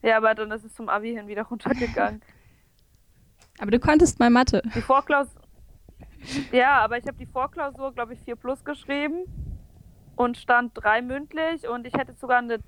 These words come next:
Speaker 1: drei bekommen können, wenn ich, äh, eine bis vier plus halt, ähm, im, ich glaub, bis vier nee, stand normal drei in Mathe. Und ich hätte im mündlichen, und ich hätte eine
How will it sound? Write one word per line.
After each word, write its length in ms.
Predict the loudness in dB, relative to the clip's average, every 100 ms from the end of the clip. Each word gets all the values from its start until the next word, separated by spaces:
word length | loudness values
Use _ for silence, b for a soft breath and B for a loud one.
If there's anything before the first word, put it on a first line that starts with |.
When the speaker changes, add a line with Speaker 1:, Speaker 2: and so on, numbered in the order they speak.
| -10
Speaker 1:
drei 340 | 0 2 2
bekommen 500 | -2 -4 0 0 0
können, 340 | 0 0 0 -4
wenn 180 | -8
ich, 200 | -6 -8 -10 -8
äh, 320 | -4 -4 -6 -12 _ _ _ _ _ _ _ -10
eine 580 | -6 -2 0 0 -4 -6 -6
bis 200 | -4 -6 -4
vier 180 | -4
plus 480 | -4 0 2 2 2
halt, 280 | 2 4 2 -2
ähm, 300 | -2 -2 -4 -10
im, 300 | -10 -10 -12 -14 -20 _ _ _ -20 -20 _
ich 100 | -18
glaub, 260 | -2 0 0 _ _ _ _ _ _ _
bis 240 | -6 -4
vier 160 | -4 -6 -6 _ _ _ -20 -12
nee, 180 | -6 -4 -2
stand 260 | -2 0
normal 380 | 0 2 2 2
drei 340 | -2 -2 0 0
in 120 | -6
Mathe. 400 | -10 -10 -10 -12 -14 -20 _ _ _
Und 300 | -6 -6 -6
ich 120 | -6 -2
hätte 360 | 0 -2 -8
im 200 | -8 -6
mündlichen, 640 | -6 -6 -4 -4 -6 -12 -12 _ -6
und 160 | -6
ich 180 | -6 -2
hätte 600 | 0 0 2 4 6 4 4
eine 360 | 4 4 2